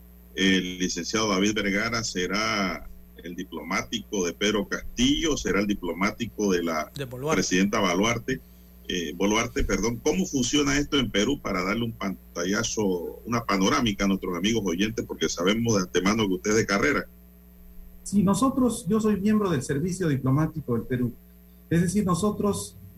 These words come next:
Speaker 3: eh, servimos un periodo de tiempo en Cancillería, en Perú, en el Perú, en las oficinas desconcentradas que existen también en el interior, o servimos en el exterior, ya sea en embajadas, consulados o en representaciones permanentes. Es decir,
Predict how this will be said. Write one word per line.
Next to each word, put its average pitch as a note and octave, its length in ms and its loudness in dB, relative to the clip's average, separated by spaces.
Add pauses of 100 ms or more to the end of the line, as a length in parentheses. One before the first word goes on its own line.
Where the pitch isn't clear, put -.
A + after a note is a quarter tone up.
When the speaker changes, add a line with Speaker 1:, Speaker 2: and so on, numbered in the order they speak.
Speaker 3:
eh, C#3 120 2
servimos G3 880 2
un F#3+ 180 0
periodo F3+ 440 2
de D3+ 80 2
tiempo E3+ 540 2
en B2+ 300 2
Cancillería, C#3+ 680 2
en D3 100 4
Perú, C#3+ 300 0
en C3+ 80 4
el B2+ 100 4
Perú, F3+ 340 2
en C#3 80 4
las A#2 160 0
oficinas F3 540 0
desconcentradas C#3 1040 2
que B2+ 60 0
existen E3 720 0
también C3+ 300 4
en E3 80 4
el C3+ 100 2
interior, F3+ 500 0 (360)
o G#3 140 2
servimos F#3+ 680 2 (160)
en E3+ 180 4
el D3 100 2
exterior, C#3+ 720 2 (580)
ya C#3+ 140 4
sea E3 180 2
en D#3 60 6
embajadas, E3+ 640 2
consulados D#3 680 0
o D3 40 0
en B2+ 80 4
representaciones B2+ 760 2
permanentes. B2+ 600 2
Es F3+ 80 0
decir, G3+ 360 2